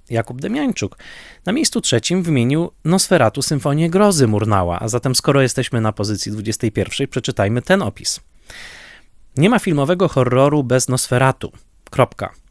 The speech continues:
Ale to coś więcej niż wielki film grozy i arcydzieło niemieckiego ekspresjonizmu.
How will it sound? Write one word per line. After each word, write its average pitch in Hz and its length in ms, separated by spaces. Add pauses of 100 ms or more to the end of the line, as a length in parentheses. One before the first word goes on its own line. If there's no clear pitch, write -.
(400)
Ale 117 220
to 131 120
coś 156 220
więcej 120 400
niż 123 160
wielki 107 300
film 107 240
grozy 123 380
i 107 160
arcydzieło 107 500
niemieckiego 107 560
ekspresjonizmu. 127 920